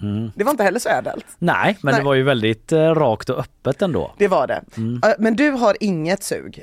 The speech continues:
Speaker 2: eh, över att besegra universum?
Speaker 1: Absolut inte.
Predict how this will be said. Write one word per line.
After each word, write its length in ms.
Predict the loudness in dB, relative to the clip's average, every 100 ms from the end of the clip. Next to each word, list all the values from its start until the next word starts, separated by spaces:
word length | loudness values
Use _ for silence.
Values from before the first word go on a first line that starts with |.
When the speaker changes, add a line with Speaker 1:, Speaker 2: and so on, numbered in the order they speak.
| -14 -4
Speaker 2:
eh, 440 | 0 0 2 0
över 280 | 0 0 0
att 60 |
besegra 500 | -2 -2 0 -2 -2
universum? 480 | -2 -2 -4 -4 0
Speaker 1:
Absolut 1000 | 2 2 0 -8 -12 -2 0 2 2 0
inte. 560 | -2 -2 -2 0 0